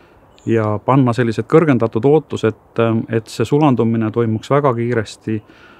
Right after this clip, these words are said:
on natukene ennatlik. Väga palju kannatust peab olema nendel vanematel, et aru saada, et, et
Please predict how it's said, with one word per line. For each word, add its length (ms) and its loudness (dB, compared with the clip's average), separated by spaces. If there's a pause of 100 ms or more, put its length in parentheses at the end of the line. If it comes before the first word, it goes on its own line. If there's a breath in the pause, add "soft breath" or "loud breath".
(180 loud breath)
on 200 4
natukene 560 -2
ennatlik. 580 -8 (160)
Väga 160 2
palju 160 4
kannatust 480 0
peab 160 -6
olema 240 -4
nendel 320 -6
vanematel, 560 -2
et 100 -8
aru 220 0
saada, 460 -4
et, 260 -12 (720 loud breath)
et 380 -4